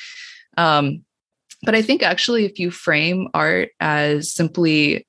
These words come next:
um, something that can help you with, with different ways of seeing,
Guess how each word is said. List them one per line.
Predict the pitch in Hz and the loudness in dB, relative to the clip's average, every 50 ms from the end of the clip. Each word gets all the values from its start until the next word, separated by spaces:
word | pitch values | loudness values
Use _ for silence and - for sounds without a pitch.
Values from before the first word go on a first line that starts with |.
| _ - | _ -6
um, | 165 160 156 151 156 160 175 - _ _ - - | -4 -4 -4 -4 -6 -8 -10 -12 _ _ -20 -12
something | - - 190 185 190 180 | -4 -2 0 0 2 0
that | 160 151 | 0 0
can | - 156 | 0 -2
help | 165 - 160 147 151 - | -2 0 0 -2 -2 0
you | 175 160 151 | 0 2 2
with, | 151 147 143 - - | 2 0 0 0 -4
with | 151 143 - | -4 -4 0
different | - 151 147 156 - | -2 -2 -2 0 -2
ways | 151 147 151 156 | -2 -2 -2 -2
of | 135 135 | -4 -6
seeing, | - - - 143 135 131 139 170 196 226 254 254 | -6 -6 -2 -2 0 0 0 2 2 2 0 0